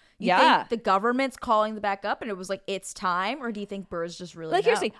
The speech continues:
Speaker 2: I think that
Speaker 1: You
Speaker 2: birds are
Speaker 1: know?
Speaker 2: real. Do I think that some birds are drones? Oh, I, I'm sure.
Speaker 1: There's,
Speaker 2: Oh,
Speaker 1: like, a
Speaker 2: oh,
Speaker 1: hidden
Speaker 2: and I,
Speaker 1: bird
Speaker 2: I
Speaker 1: or
Speaker 2: saw
Speaker 1: two.
Speaker 2: so, I, I also saw that, uh, that the, the government uses cats as surveillance.
Speaker 1: Hmm.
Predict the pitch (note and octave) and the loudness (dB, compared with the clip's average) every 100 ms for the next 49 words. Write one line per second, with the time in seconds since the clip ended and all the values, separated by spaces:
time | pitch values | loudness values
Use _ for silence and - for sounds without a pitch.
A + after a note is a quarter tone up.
0 | - - C#5 B4 C4+ F4+ F4 D#4+ D4+ B4 | 0 0 4 2 2 0 2 4 4 6
1 | D4 D#4+ D#4+ C4 A3+ C#4 C4+ C#4+ C#4+ C#4 | 4 2 -2 -2 -2 -2 2 0 0 -2
2 | B3+ A3+ B3+ C#4+ E4 - C4+ C4 B3 B3 | -2 0 0 0 -4 -4 0 0 0 -2
3 | C4 A3 B3 C4 - - - B3+ A3+ C3 | -2 -2 -2 -4 -8 -10 -2 0 0 -2
4 | E3+ - - - E4 C4 E4 D4+ C4 D4+ | -6 -14 -14 8 8 10 8 8 6 6
5 | D4+ C#4+ D4+ C#4 D#4+ D#4+ D#4 - - G3+ | 4 4 4 2 2 0 -2 -4 -2 0
6 | - B3 B3+ A#3+ B3+ A3+ - A3+ G#3+ E3+ | 2 0 -2 -6 -2 -2 0 2 2 0
7 | F2 F#3+ A3 F3 - G3 G3+ F#3 F#3 G3+ | -8 -8 -6 -6 -8 -8 -8 -4 -4 -2
8 | A3+ A3+ F#3+ F#3 F3 - B3+ - _ - | -2 -4 -4 -6 -8 -10 -8 -8 _ -20
9 | _ _ _ G3 - F3+ D#3+ C#3+ - - | _ _ _ -14 -12 -8 -8 -10 -16 -18
10 | G#3+ F#4+ G4 | -18 -18 -20